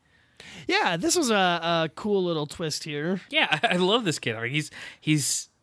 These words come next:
Speaker 2: probably the funniest thing in this book is the fact that, uh, so they morph from baby seal back into their human form in front of him, and, uh, he's completely, like, nonplussed about it.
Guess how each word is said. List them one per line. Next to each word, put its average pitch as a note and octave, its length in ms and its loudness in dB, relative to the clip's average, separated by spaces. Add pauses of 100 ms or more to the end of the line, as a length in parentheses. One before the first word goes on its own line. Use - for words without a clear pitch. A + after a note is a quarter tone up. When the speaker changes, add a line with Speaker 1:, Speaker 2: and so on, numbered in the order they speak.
(160)
Speaker 2:
probably G#3 300 4
the D3 100 2
funniest D3+ 480 2
thing C#3 140 2
in B2 80 -2
this A#2+ 140 -4
book - 360 -4 (400)
is B2 140 -4
the B2 100 -2
fact A2+ 320 0
that, A2+ 220 2
uh, A2 300 0
so - 140 -8
they C3+ 200 2
morph C3+ 340 0
from A2 440 -4
baby B2 260 -4
seal A2+ 440 -6 (400)
back D3+ 200 2
into C#3 100 0
their A#2 100 0
human D#3+ 300 0
form G#2+ 520 -4 (440)
in B2 100 -10
front F#3+ 280 0
of A#2 80 -2
him, G#2+ 320 -4 (160)
and, A#2 420 0
uh, A#2 240 4
he's A3 340 0
completely, C3 720 2
like, A2 380 -2 (640)
nonplussed A2+ 680 0
about G#2 240 -2
it. - 160 -12